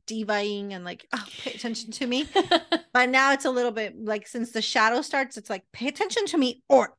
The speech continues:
Speaker 1: else," you
Speaker 2: Mm.
Speaker 1: know? So just a little saucy. There you go. That's it. That's all we got. I mean, that
Speaker 2: Awesome.
Speaker 1: twenty-first is long and she, she took over.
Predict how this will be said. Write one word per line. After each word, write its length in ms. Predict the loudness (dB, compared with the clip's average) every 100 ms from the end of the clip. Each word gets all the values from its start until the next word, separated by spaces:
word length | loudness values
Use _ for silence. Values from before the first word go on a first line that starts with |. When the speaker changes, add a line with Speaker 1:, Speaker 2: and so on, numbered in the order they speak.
| 4
Speaker 1:
else," 540 | 4 4 0 -2 -4 -8 -8
you 80 | -2
Speaker 2:
Mm. 60 | 0
Speaker 1:
know? 180 | 0 -2 _ -18 -18 -18 _
So 120 | -10 -6
just 240 | -6 -6
a 20 |
little 160 | -4 -4
saucy. 500 | -2 -2 -2 -8 -12 _ _
There 100 | -6
you 140 | -4
go. 40 | -6 _ _ -20 -20 -20 _
That's 200 | 2 4
it. 160 | 2 2
That's 200 | 0 2
all 120 | 2 2
we 80 |
got. 320 | 4 2 2 -6 -18 _ _ _
I 140 | 2 4
mean, 80 |
that 140 | 4 2
Speaker 2:
Awesome. 80 | 2
Speaker 1:
twenty-first 580 | 2 2 2 2 2
is 140 | -8 -10
long 500 | -4 -2 -2 -4 -8
and 140 | -10 -10
she, 200 | -12 -12
she 180 | -12
took 220 | -12 -8 0
over. 340 | 0 0 -4